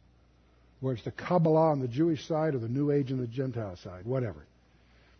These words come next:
Anyway, let's move on. So we have the black horse as the third seal, re-, white, red, black. I, I put the little colors on here to help you remember their order. The fourth seal is the pale horse in your translation. The word in the Greek is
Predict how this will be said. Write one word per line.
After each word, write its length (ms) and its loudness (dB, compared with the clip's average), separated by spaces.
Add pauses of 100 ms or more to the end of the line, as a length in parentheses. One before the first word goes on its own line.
(200)
Anyway, 220 0
let's 140 -4
move 160 -2
on. 200 -6 (220)
So 80 2
we 120 6
have 260 8 (840)
the 320 4
black 280 8
horse 380 0
as 140 -4
the 80 -6
third 260 2
seal, 320 -4
re-, 220 -4
white, 300 0
red, 200 0
black. 300 0
I, 60 0 (180)
I 80 -2
put 160 -8
the 60 0
little 120 2
colors 320 2
on 100 0
here 120 2
to 80 0
help 200 0
you 140 -2 (460)
remember 320 0
their 120 0
order. 300 -2 (1200)
The 100 6
fourth 300 8
seal 480 8 (580)
is 220 8
the 80 8
pale 480 8
horse 400 2
in 100 -2
your 100 -2
translation. 800 2 (760)
The 120 10
word 340 8
in 200 4
the 80 6
Greek 400 2
is 180 0